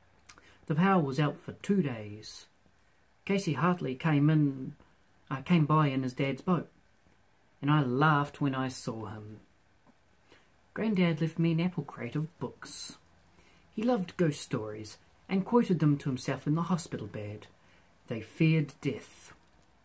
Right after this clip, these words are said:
In their wings, in their trees."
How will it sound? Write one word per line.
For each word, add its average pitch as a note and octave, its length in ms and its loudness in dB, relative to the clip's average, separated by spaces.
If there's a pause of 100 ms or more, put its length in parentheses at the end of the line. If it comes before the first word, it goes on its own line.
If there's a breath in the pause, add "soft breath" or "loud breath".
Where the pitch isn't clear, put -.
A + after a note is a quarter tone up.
(920)
In D#3 180 6
their D#3+ 180 4
wings, D3+ 920 2 (160)
in C#3 220 -2
their B2+ 180 0
trees." A#2 1040 -12